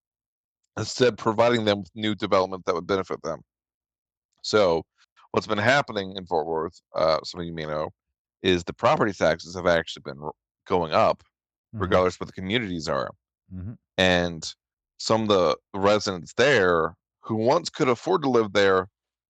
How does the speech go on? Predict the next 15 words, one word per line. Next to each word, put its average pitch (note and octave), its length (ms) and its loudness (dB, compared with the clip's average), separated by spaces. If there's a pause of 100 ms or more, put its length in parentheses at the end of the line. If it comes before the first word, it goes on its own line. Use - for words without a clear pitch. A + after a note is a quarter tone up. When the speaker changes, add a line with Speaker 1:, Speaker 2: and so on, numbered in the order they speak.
(500)
Speaker 1:
they C3 200 2
can't - 380 0
afford D#3 280 0
to B2+ 60 0
live B2+ 220 4
there F#2 220 2
anymore. C#2 440 -10
That's, - 540 0 (1900)
to E3+ 120 2
me, F3 260 4
it's D#3+ 120 0
a C#3+ 60 -2
form C#3 200 0
of G#2+ 140 2
gentrification. - 720 -6